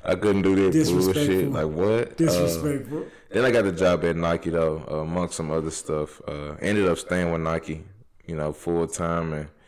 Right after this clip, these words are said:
Speaker 1: got the lead specialist position, and that was it from there, you feel me? I had to take a trip to study abroad. They was able to work with me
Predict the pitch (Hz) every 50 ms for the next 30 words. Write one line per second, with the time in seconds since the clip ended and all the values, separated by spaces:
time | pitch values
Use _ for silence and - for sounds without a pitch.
0 | _ _ _ _ _ _ _ _ _ - 85 85 85 - 78 80 85 90 87 85
1 | 82 80 69 - - - - 87 90 87 85 - 85 82 - - 80 80 80 82
2 | 80 - 78 78 78 80 80 85 85 82 82 80 82 90 90 85 - 82 82 85
3 | 92 98 98 85 82 80 - - 85 85 85 85 85 82 85 82 82 80 - 95
4 | 90 82 82 82 - - - 104 98 - - - - - - 92 90 85 82 80
5 | 76 73 85 87 87 87 85 82 90 87 87 85 87 87 82 80 80 76 78 85
6 | 87 82 - 85 80 82 82 82 80